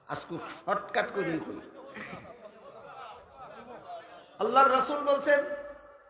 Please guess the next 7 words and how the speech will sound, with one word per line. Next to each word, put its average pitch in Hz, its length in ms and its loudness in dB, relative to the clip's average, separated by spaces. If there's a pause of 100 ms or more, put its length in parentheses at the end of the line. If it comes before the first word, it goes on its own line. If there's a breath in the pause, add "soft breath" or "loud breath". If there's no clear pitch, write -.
(320)
"তুমি 254 200 -6
যদি 269 240 -2
আলিম 254 380 4
না 262 300 2
হতে 220 240 6
পারো, 254 200 4
আলিমের 226 480 4